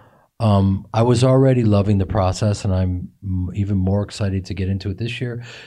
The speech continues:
So it's going to be, um, a lot of last year was, um, talking to people and, uh, stand-up comics and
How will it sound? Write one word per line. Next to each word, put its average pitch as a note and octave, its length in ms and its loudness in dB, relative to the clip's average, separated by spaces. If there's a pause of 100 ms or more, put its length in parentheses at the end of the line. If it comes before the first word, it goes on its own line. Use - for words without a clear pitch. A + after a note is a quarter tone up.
So B2+ 460 2 (540)
it's A#2+ 220 0
going C3+ 320 2
to B2+ 80 0
be, A#2 500 0 (120)
um, G#2 480 2 (380)
a C3 80 4
lot C#3+ 380 2
of D3 140 0
last B2+ 440 0
year A2+ 520 2 (300)
was, G#2 640 2 (100)
um, G2 520 2 (680)
talking C3+ 320 2
to B2+ 60 4
people A#2 640 2
and, G2+ 280 2
uh, G2+ 380 -2
stand-up G#2+ 380 0
comics A2 460 0
and G2 260 0